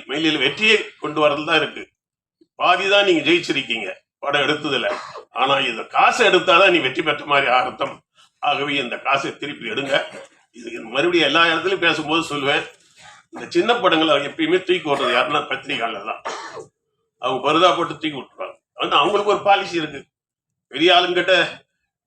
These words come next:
சரி ஏதோ பெரிய பெரிய படம் எடுக்கிறேங்கிற கவர் கொடுன்னு வாங்கிக்குவாங்க,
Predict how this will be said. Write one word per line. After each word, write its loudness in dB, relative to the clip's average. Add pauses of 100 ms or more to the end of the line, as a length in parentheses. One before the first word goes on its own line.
சரி 0 (100)
ஏதோ 2 (460)
பெரிய -6
பெரிய -6
படம் 2
எடுக்கிறேங்கிற -2
கவர் 2
கொடுன்னு -4
வாங்கிக்குவாங்க, -4